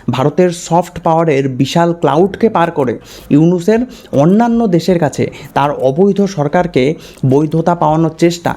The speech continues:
দিবাস্বপ্ন ছাড়া আর কিছুই না এবং ওনার এই স্বপ্ন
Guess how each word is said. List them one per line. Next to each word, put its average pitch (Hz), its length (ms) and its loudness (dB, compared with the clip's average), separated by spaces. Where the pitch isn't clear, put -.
দিবাস্বপ্ন 151 600 0
ছাড়া 147 240 0
আর 131 220 0
কিছুই 120 320 -2
না 110 160 -2
এবং 170 260 2
ওনার 170 340 2
এই 165 140 2
স্বপ্ন 156 520 0